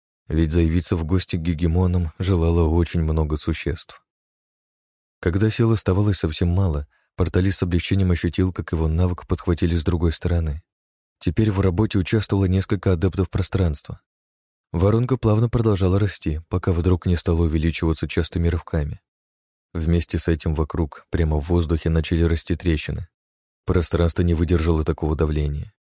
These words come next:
Очень скоро аборигены, привлеченные черным пятном во все небо, оказались зрителями еще одного невероятного зрелища. Прямо над ними открывался гигантский портал, в котором они видели поверхность другой планеты.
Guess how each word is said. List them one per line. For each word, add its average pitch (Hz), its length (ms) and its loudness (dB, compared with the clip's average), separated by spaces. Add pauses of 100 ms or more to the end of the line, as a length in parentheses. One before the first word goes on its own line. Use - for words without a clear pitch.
(760)
Очень 85 300 0
скоро 120 300 2
аборигены, 95 560 2
привлеченные 80 600 0
черным 82 340 0
пятном 80 340 0
во 78 100 2
все 73 180 -6
небо, 78 380 -2 (360)
оказались 95 560 0
зрителями 101 520 2
еще 95 240 0
одного 110 240 0
невероятного 85 680 2
зрелища. 76 580 -2 (600)
Прямо 101 320 2
над 104 240 2
ними 117 200 2
открывался 110 600 0
гигантский 95 560 -2
портал, 85 600 -2 (300)
в - 100 -20
котором 80 420 2
они 78 200 2
видели 80 340 2
поверхность 82 580 0
другой 80 300 -2
планеты. 80 640 -2